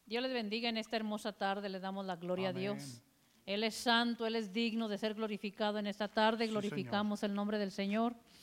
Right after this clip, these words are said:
Speaker 1: Él es santo, Él es
Speaker 2: Aleluya.
Speaker 1: digno. Vamos a abrir esta escritura del Salmo ciento veintiuno. Gloria a Dios. Sean bienvenidos a la casa del Señor.
Speaker 2: Amén, aleluya.
Speaker 1: Aleluya.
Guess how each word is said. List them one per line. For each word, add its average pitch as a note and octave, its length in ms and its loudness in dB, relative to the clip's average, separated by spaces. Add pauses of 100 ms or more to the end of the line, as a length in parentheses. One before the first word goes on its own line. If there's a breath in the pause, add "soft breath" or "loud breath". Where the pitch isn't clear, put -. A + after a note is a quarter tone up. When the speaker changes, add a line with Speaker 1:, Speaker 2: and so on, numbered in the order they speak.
(300 loud breath)
Speaker 1:
Él A#3+ 160 6
es B3+ 100 6
santo, B3 400 6
Él A#3+ 100 6
es A#3 100 4
Speaker 2:
Aleluya. G#3 200 8
Speaker 1:
digno. B3 280 8
Vamos A#3+ 360 6
a A3 60 8
abrir G#3+ 260 4
esta A3 220 2
escritura A3 580 4
del G3 180 2
Salmo A3 560 4 (440 loud breath)
ciento B3+ 460 6
veintiuno. A#3 840 6 (520)
Gloria A3 460 10
a G#3+ 40 8
Dios. G#3 280 6
Sean A3 280 6
bienvenidos G#3 640 4
a G#3 40 6
la G3 120 2
casa G3+ 240 4
del G3+ 140 4
Señor. F#3+ 380 2
Speaker 2:
Amén, B2 300 -8
aleluya. C3+ 260 2
Speaker 1:
Aleluya. G3+ 600 6